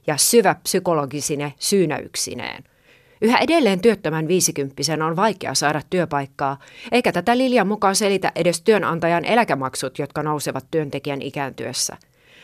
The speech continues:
Saksalaistutkimuksen mukaan työntekijä on tuottavimmillaan juuri viidenkympin korvilla. Lisäksi huippupalkka laskee neljänkympin jälkeen. Tämä kaikki on kovin kummallista,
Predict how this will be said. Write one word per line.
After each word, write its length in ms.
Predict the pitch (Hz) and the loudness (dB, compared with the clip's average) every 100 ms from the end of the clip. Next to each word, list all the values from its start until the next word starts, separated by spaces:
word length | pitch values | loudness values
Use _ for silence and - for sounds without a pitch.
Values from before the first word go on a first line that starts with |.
| - | -8
Saksalaistutkimuksen 1080 | - 202 - 262 202 - 165 - 147 - 156 | 0 0 2 2 2 2 -4 -4 -6 -4 -4
mukaan 340 | 165 170 160 | 0 0 2
työntekijä 520 | 208 214 151 143 156 | 2 2 0 -2 -2
on 140 | 151 160 | -2 0
tuottavimmillaan 880 | 208 208 160 156 156 151 147 147 151 - - | -2 -2 -4 -2 -2 -2 -2 -2 -4 -4 2
juuri 220 | 226 233 | 4 4
viidenkympin 600 | 285 190 147 151 165 143 | 4 2 0 -4 -4 0
korvilla. 480 | 190 170 117 120 143 - _ _ | 0 0 -2 -8 -10 -14 _ _
Lisäksi 400 | - 240 262 - | -2 0 0 -2
huippupalkka 760 | 185 269 262 190 208 202 - 175 | 0 -2 -2 0 2 2 0 0
laskee 380 | 185 185 - 156 | 2 2 0 0
neljänkympin 640 | 175 160 131 127 127 135 | 0 0 -2 -6 -8 -6
jälkeen. 480 | 139 127 120 - - - _ _ _ _ _ _ _ _ _ _ | -2 -4 -6 -12 -14 -20 _ _ _ _ _ _ _ _ _ _
Tämä 200 | 320 339 | -2 0
kaikki 280 | 311 302 269 | 0 2 0
on 60 | |
kovin 240 | 247 247 247 | 2 0 0
kummallista, 600 | 320 302 147 131 - 156 | 0 2 0 -2 -4 -6